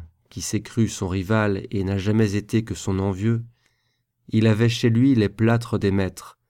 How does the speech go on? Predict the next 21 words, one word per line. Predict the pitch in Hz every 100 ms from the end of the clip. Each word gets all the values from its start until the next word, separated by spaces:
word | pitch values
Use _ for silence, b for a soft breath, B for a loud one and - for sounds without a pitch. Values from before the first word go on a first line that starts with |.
| _ _ -
mais | 107 101
pour | - 101
les | 98
jeter | 92 113 123 127 -
à | 101
la | 95
tête | - 113 110 -
de | 98 95
ceux | - 117
qu'il | 110 104 95
n'aimait | 98 92
pas. | - 82 69 _ _ _ _ _ _ _ _ _ -
C'étaient | - 117 123
ses | 117 120
défauts | 113 113 - 92 80
chez | -
cet | 101 110 - 120
homme | 104 98
qui | - 95
charmait | - 104 107 98
Chaise-Martin. | - 104 104 98 - 98 85